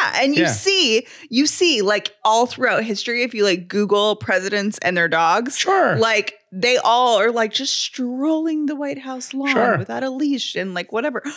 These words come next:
Speaker 1: No, our dogs would be complete maniacs.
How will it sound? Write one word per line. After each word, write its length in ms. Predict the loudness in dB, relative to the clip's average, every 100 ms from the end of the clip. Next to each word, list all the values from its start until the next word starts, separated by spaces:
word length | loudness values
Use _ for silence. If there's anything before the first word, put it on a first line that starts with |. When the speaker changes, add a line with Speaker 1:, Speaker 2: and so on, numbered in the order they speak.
| -12 -2
Speaker 1:
No, 220 | 0 2
our 200 | 0 0
dogs 280 | 0 -2 -4
would 100 | -4
be 200 | -4 -6 -4
complete 580 | -4 -4 -4 -4 -4
maniacs. 720 | -4 -6 -4 -2 0 -2 -6